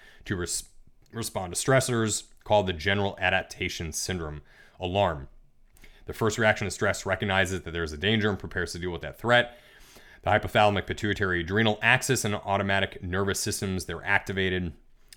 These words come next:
Primal stress hormones, cortisol, cortisol, adrenaline, and non-adrenaline are released.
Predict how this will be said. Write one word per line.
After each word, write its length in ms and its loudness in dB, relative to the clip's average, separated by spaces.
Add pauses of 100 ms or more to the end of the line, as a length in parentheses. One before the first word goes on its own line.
Primal 260 2
stress 300 -2
hormones, 340 -4
cortisol, 560 -4 (220)
cortisol, 500 -2 (180)
adrenaline, 580 -4
and 280 -8
non-adrenaline 680 -2
are 80 -8
released. 500 -2